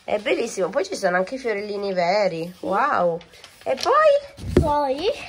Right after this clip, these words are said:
Speaker 1: Cosa ti ha dato?
Speaker 2: Un cappellino.
Speaker 1: Ma è bellissimo, dell'unicorno. Questo lunedì mattina lo dobbiamo mettere, eh?
Speaker 2: Sì.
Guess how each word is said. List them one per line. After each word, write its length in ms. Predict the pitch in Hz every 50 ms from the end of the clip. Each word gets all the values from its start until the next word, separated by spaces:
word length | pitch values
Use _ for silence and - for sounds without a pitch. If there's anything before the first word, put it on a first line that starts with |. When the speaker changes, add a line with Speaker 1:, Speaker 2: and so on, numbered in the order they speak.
| - - - - - - - _ _ _ _ _ _ - - - - - - - - - - - - - - - - - - - -
Speaker 1:
Cosa 300 | - 190 196 202 220 220
ti 100 | 214 -
ha 100 | 220 208
dato? 380 | 185 180 165 156 - 480 403 -
Speaker 2:
Un 60 | 160
cappellino. 920 | - 370 339 349 - - 339 294 285 262 220 233 233 226 202 196 202 208 202
Speaker 1:
Ma 280 | - - 107 - 226 240
è 100 | 247 240
bellissimo, 1040 | 226 269 285 294 277 254 208 220 247 247 233 208 208 202 - - 196 208 202 196 202
dell'unicorno. 840 | 208 226 240 247 262 262 262 240 - - 240 247 269 269 233 214
Questo 260 | 214 285 330 - -
lunedì 340 | 254 247 233 226 220 214 226
mattina 460 | 220 220 214 214 - - 269 302 320
lo 80 | 311 254
dobbiamo 340 | 220 190 180 185 185 175 165
mettere, 640 | 165 180 208 247 240 _ - 185 170 165 165 180 208
eh? 40 |
Speaker 2:
Sì. 80 | 226